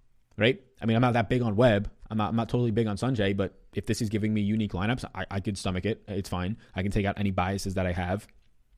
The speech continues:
We go down to the next range. And this is why we start to get unique in a lot of lineups, because a lot of these five to ten percent owned guys are going to be in one or two of our lineups, and that's where we get unique.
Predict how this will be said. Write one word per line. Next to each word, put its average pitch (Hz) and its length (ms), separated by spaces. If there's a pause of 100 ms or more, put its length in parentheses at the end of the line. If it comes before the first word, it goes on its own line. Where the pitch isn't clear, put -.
(440)
We 104 100
go 110 80
down 123 140
to 131 100
the 147 80
next 170 220
range. - 280 (300)
And 117 100
this 143 140
is 139 80
why 127 160
we 120 100
start 113 240
to 113 60
get 107 160
unique 101 260
in 101 80
a 98 40
lot 92 120
of 98 60
lineups, 143 300
because 110 160
a 104 60
lot 113 180
of 104 40
these 104 220 (180)
five 123 340
to 120 40
ten 113 160
percent 104 240
owned 98 100
guys 117 280
are 104 80
going 101 180
to 95 80
be 98 120
in 98 260
one 95 160
or 92 40
two 98 160
of 92 80
our 90 100
lineups, 92 360
and 98 140
that's 92 200
where 95 120
we 90 80
get 87 160
unique. 85 340